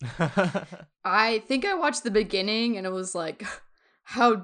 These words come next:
Speaker 2: dare they stand where High School Musical stood? I don't think so."
Speaker 1: Yeah, anytime there was a musical after High School Musical, I was like, "What are you trying to do here? Come on."
Speaker 2: Yeah, except for Camp Rock, 'cause that was totally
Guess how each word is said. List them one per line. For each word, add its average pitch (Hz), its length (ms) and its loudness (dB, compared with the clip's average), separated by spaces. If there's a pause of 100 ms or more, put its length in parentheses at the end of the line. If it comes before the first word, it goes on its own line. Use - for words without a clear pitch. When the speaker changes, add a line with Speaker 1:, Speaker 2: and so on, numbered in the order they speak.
Speaker 2:
dare 208 320 6
they 190 220 -2
stand 190 560 -6
where 175 140 -8
High 190 180 -6
School 190 200 -8
Musical 180 460 -8
stood? 175 540 -2 (140)
I 208 200 4
don't 180 380 -8
think 202 320 -2
so." 160 480 -6 (280)
Speaker 1:
Yeah, 123 460 -2
anytime 170 640 0
there 160 100 0
was 151 160 0
a 147 60 -2
musical 139 560 -4
after 123 320 -2
High 123 140 -4
School 123 220 -12
Musical, 120 360 -10
I 110 100 -4
was 113 120 -8
like, 113 160 -8
"What 139 140 -6
are 135 40 -6
you 123 100 -8
trying 110 280 -10
to 110 80 -12
do 107 260 -10
here? 107 240 -12 (280)
Come 117 160 -10
on." 110 180 -12 (1080)
Speaker 2:
Yeah, 208 300 2
except 285 280 2
for 269 100 -2
Camp 226 280 -6
Rock, 202 220 -2
'cause 196 100 -10
that 180 100 -4
was 190 180 -6 (260)
totally 190 380 -6